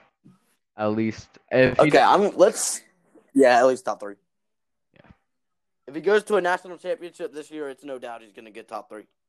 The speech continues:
Speaker 1: If he, he's getting drafted first round, if the team needs a quarterback, like, if it's Bengals again, you never. But if it's, like, say, oh, not, Great. but I feel like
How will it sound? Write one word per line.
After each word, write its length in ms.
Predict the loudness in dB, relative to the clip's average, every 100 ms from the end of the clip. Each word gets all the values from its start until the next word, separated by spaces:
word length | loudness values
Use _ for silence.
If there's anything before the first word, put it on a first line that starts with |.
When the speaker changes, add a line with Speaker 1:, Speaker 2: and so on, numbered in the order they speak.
| -2
Speaker 1:
If 140 | 0
he, 100 | 0 -4 _ _ _ _ _ _ _ _ _ -6
he's 180 | -4
getting 220 | -2 -4 0
drafted 380 | 0 0 -2
first 280 | -6 -4 -2
round, 280 | -2 -2 -4
if 100 | -10
the 100 | -10
team 200 | -8 -6
needs 140 | -6
a 40 | -8
quarterback, 560 | -6 -4 0 0 0 -6 -20 -20 -20 _
like, 220 | 4 6
if 140 | 4 2
it's 120 | 2
Bengals 420 | 2 2 2 0
again, 340 | 0 -2 -2 -2 -2
you 80 |
never. 240 | -2 -2 -4 -14 _ _ 0
But 140 | 0
if 100 | 2
it's, 180 | 0 2
like, 300 | 2 2 -4 _ _ _ _
say, 300 | 0 2 2
oh, 240 | 0 0 -2 -6
not, 320 | 0 0 -2 _ _ _ _ -8
Great. 120 | -8 _ _ _ -14 -14 -16 _ _ _ _ _ _ _ _ _ _ _ _ _ _ _ _ _ _ _ _ _ _ _ _ -20 -20 _ _ _ _ _ _ _ _ _ _ -4
but 140 | 0
I 120 | 0 0
feel 240 | 0 2
like 280 | 4 4